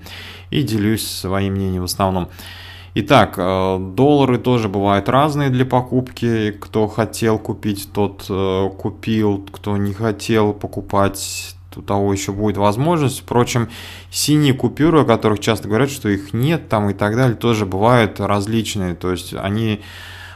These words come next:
бывают различного года. То есть вот если мы здесь видим на картинке, то они бывают того же две тысячи семнадцатого года выпуска. Здесь, например, на картинке две тысячи девятого года выпуска. Здесь это можно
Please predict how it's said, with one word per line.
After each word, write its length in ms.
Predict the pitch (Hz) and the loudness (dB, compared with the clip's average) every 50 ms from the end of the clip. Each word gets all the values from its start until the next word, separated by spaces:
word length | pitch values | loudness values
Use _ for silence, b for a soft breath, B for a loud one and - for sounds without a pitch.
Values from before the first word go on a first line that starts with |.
| B - | B -2
бывают 460 | 104 104 104 117 120 123 117 - 107 | -2 2 4 6 6 6 6 4 4
различного 600 | 107 107 101 107 117 113 101 - - 113 110 107 | 2 2 2 2 0 -2 -2 -2 -2 -2 0 0
года. 320 | 104 107 117 110 101 95 82 | 2 4 4 6 6 4 2
То 160 | - 98 92 | 2 0 -2
есть 160 | 92 - - | 0 0 -2
вот 120 | 101 95 | -2 0
если 220 | 107 101 98 - 107 | 0 -2 -2 -2 -4
мы 140 | 107 104 101 | -2 -2 -2
здесь 260 | 98 107 104 - - | -2 -2 -4 -2 -2
видим 380 | 113 113 101 98 98 95 92 | -2 -2 0 0 -2 -4 -4
на 140 | 95 95 92 | -4 -4 -6
картинке, 640 | 92 - 101 104 - - - 127 131 127 - 107 90 | -4 -4 -4 -4 -4 -6 -4 -2 -2 0 0 -2 -4
то 260 | - - - 87 87 | -4 -6 -6 -4 -4
они 180 | 90 90 92 95 | -2 -2 -4 -4
бывают 480 | 92 92 87 92 92 92 87 87 - | -4 -4 -2 0 0 0 0 -4 -4
того 300 | - 92 92 92 95 92 | -4 -2 0 0 0 -2
же 100 | 90 92 | -2 -4
две 140 | 90 90 92 | -6 -8 -12
тысячи 260 | 90 - 98 - - | -10 -10 -10 -8 -8
семнадцатого 800 | - - - - 107 107 110 127 139 147 147 - - - 131 127 | -10 -10 -8 -6 -4 -2 0 2 0 0 0 -4 -4 -2 0 0
года 280 | 120 131 139 135 131 127 | 2 2 2 4 2 2
выпуска. 520 | 120 131 123 127 - 117 - - - 104 | 4 2 2 2 0 -2 -4 -4 -4 -4
Здесь, 240 | 98 98 95 95 104 | -2 -2 -2 -2 -4
например, 240 | 95 95 98 92 92 | -4 -4 -4 -4 -4
на 100 | 95 90 | -4 -2
картинке 460 | - 101 98 - - 101 98 92 90 | -2 -2 -2 -2 -4 -4 -4 -6 -6
две 60 | - | -6
тысячи 200 | 92 90 - 90 | -6 -6 -6 -8
девятого 580 | 87 92 92 92 104 117 135 131 - 131 127 117 | -6 -4 -2 0 2 2 2 2 2 0 -2 0
года 280 | 107 117 120 113 117 | 0 0 0 0 0
выпуска. 500 | 110 120 117 113 - 107 98 - - 104 | -2 -2 -2 -2 -4 -6 -6 -4 -6 -4
Здесь 220 | 101 104 101 98 110 | -2 -2 -2 0 -2
это 180 | 101 - 110 | -2 -2 -2
можно 400 | 104 104 101 98 95 98 98 92 | -2 0 0 0 0 -2 -2 -4